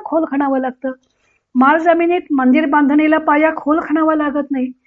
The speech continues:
तसेच माळ जमिनीवर बांधलेले मंदिर संपूर्ण दगडी पठारावरच असल्यामुळं भक्कम राहतं. म्हणून व्यासाने गीतेसाठी उपनिषद रूपी माळ जमिनीची निवड केली,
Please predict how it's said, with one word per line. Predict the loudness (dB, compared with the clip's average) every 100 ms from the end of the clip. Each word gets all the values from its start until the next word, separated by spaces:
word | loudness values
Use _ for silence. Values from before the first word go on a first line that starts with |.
| _ _ -4
तसेच | 0 2 2
माळ | 2 2 4
जमिनीवर | 4 4 4 4 2
बांधलेले | 0 0 2 2
मंदिर | 0 0 0 -2 -4 _ _
संपूर्ण | -2 0 0 0 2 2
दगडी | 2 2
पठारावरच | 0 -2 -2 0 2 0 -2 -4
असल्यामुळं | -6 -2 0 0 -2 -6 _ _ -4
भक्कम | -2 0 -2 -2
राहतं. | -4 -6 -10 _ _ _ _
म्हणून | 0 2
व्यासाने | 4 2 0 0 0 0 -4 _ _ -2
गीतेसाठी | 0 0 0 0 -2 -2 -6 -6 -10 _ _ -16 -10
उपनिषद | -4 0 0 0 -4
रूपी | -4 -4 -2
माळ | 0 0 0
जमिनीची | -2 0 0 -2 -4
निवड | -4 -4 -8
केली, | -10 -14 -14